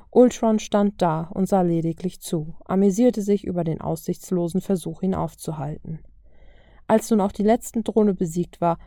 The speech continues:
meldete sich Ultron wieder zu Wort, und die Avengers formierten sich neu, wobei, als Violet sich flüchtig umsah, keine Spur von Thor zu sehen war. Das war Es schien, als suche Ultron nach dem richtigen Wort.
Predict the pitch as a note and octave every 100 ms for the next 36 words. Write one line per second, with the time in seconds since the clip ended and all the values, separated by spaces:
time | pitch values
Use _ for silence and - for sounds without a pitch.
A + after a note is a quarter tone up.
0 | - F3+ F3 F3 F3+ E3 - F3 E3+ -
1 | E3 E3 E3+ E3+ - G#3 E3+ E3 D3+ -
2 | - - _ - F3+ - E3+ F3+ F3+ F3+
3 | - F#3+ F3 D#3+ - F3 F#3 - E3+ D3+
4 | D#3 E3+ D#3+ E3 E3 F3 - - - -
5 | F3 E3+ - F3 F3+ F#3 F#3 - F3 -
6 | F3 E3 - - F3+ F3+ F3+ G3 - -
7 | - F#3+ G3 - F3+ - A3 - F#3+ D#3+
8 | - D#3+ D#3 D3 D#3 D3+ D3+ - - -
9 | _ _ _ _ _ _ _ _ _ _
10 | _ _ F#3 D#3 - D3 C#3 B2 - -
11 | - F3+ - - - - _ _ _ F#3
12 | F3+ - A3 F#3 - G3+ G3 - F#3+ -
13 | F#3 F3+ F3 - F3+ D#3+ - F#3 G3+ F3
14 | D3 - -